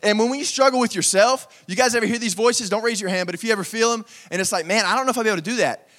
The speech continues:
Guys, whatever task you're getting ready to accomplish or try and do, it's probably not gonna work out that well if you struggle in confidence with yourself. That's the first step, is believing in yourself. Secondly,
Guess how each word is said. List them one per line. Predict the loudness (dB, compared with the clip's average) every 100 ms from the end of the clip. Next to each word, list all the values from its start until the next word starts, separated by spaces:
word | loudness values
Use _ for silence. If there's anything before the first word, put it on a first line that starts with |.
| _ 2
Guys, | 4 4
whatever | 4 4 4
task | 0 0 0 -2
you're | -6
getting | -8 -4
ready | -4
to | -4
accomplish | -4 -2 -2 -4 -8
or |
try | -6 -4 -4
and | -4
do, | -4
it's | -4
probably | -2 2 2 0
not | -4
gonna | -4
work | -6 -2
out | -2 -2
that | -4
well | -4 -4 -8 _
if | -10
you | -8
struggle | -8 -4 -2 -4
in | -8
confidence | -6 -6 -8 -14 -18 _ -12
with | -12 -12 _ _
yourself. | -8 -4 -4 -4 -8 _ _ _ -6
That's | -6
the | -4 -8
first | -6 -4 -4 -4
step, | -6 -8
is | -8
believing | -10 -8 -8
in | -10
yourself. | -12 -12 -12 _ -20 _
Secondly, | -6 0 0 0 -6 -6